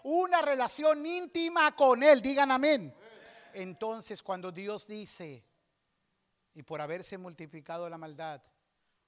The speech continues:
muchos de los que me conocen, por la enfermedad, por los problemas, por las necesidades, dejarán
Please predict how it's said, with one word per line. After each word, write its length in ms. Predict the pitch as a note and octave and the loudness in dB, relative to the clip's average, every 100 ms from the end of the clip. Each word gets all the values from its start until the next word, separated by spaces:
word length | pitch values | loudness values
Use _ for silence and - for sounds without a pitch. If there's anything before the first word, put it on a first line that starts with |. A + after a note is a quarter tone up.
| _ | _
muchos 520 | D3+ E3+ G3 - E3+ | -14 -12 -12 -14 -14
de 100 | D#3 | -12
los 180 | D3+ C#3+ | -14 -14
que 120 | - | -16
me 140 | C#3+ C#3 | -18 -18
conocen, 760 | D#3 D3+ E3 D3+ D#3+ C3+ B2 _ _ _ _ _ _ _ _ _ _ _ _ _ _ | -18 -16 -16 -14 -16 -18 -20 _ _ _ _ _ _ _ _ _ _ _ _ _ _
por 160 | - D3+ | -12 -10
la 80 | |
enfermedad, 840 | D3+ C#3 D#3+ C3+ B2+ C3+ D3+ E3 D#3+ _ _ _ _ _ _ _ _ _ _ | -12 -12 -16 -16 -14 -10 -10 -10 -14 _ _ _ _ _ _ _ _ _ _
por 120 | D3+ | -18
los 140 | C#3+ C#3 | -16 -16
problemas, 1040 | - D3 B2+ D3 E3+ E3+ D#3+ C#3+ B2+ - _ _ _ _ _ _ _ _ | -16 -16 -14 -14 -14 -14 -18 -18 -20 -20 _ _ _ _ _ _ _ _
por 180 | - D#3 | -14 -12
las 160 | D3+ D3+ | -12 -14
necesidades, 1400 | D3+ C3+ D#3 - D3+ C#3 C#3+ D#3+ D#3+ D3 B2+ - - _ _ _ _ _ _ _ _ | -14 -14 -14 -16 -16 -14 -12 -12 -14 -18 -20 -20 -20 _ _ _ _ _ _ _ _
dejarán 1300 | D#3 F#3+ E3+ D#3 - D#3+ C#3 C3+ C#3+ D#3+ E3+ D3+ | -6 -4 -4 -8 -12 -10 -10 -10 -8 -8 -10 -12